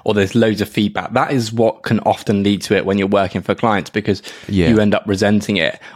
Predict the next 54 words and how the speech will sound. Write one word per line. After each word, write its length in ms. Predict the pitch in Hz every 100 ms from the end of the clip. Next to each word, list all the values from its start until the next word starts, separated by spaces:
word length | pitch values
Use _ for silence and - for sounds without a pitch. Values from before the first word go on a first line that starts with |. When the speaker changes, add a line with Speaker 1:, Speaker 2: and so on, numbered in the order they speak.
| -
Speaker 1:
I'm 240 | 170 185
really 200 | 185 185
enjoying 340 | 135 151 147
the 80 | 104
work 300 | 98 110 110
I'm 100 | 107
doing 300 | 104 104 98
for 200 | 90 104
the 120 | 98
clients, 520 | 95 123 135 90 - -
and 140 | 113 123
I'm 100 | 131
really 140 | 117
good 160 | 110 107
at 160 | 98
it. 300 | 98 90 92 -
And 440 | 104 101 98 92 - - - -
there's 300 | 104 117 127
no, 140 | 127
like, 260 | 127 120 113
rounds 400 | 110 117 117 107
of 80 | 110
feedback. 880 | - 104 104 101 98 98 - - - - -
There's 180 | 113 104
no 220 | 110 123
misalignment 640 | 127 135 135 117 117 113
on 140 | 110 107
vision. 540 | 101 95 95 92 92 _ _ _ _ -
Speaker 2:
Yeah. 200 | 87 80
Speaker 1:
It's 160 | 110
all 140 | 143 143
the 80 | 120
stuff 340 | - 120 -
that 260 | 113 98 - - -
I 80 | 104
want 260 | 104 107 104
to 60 |
do 160 | - 104
and 80 | 98
I'm 120 | 98
good 200 | 151 139
at, 160 | 123 98
and 80 |
I'm 100 | 104
being 220 | 95 107 98
paid 240 | 107 101
handsomely 540 | - 151 139 139 131
for 320 | 123 131 123 117
it. 180 | - -
It's 180 | 139 -
just 320 | 190 202 -
simply 320 | 175 151 143
too 240 | 135 147 139
much. 320 | 214 101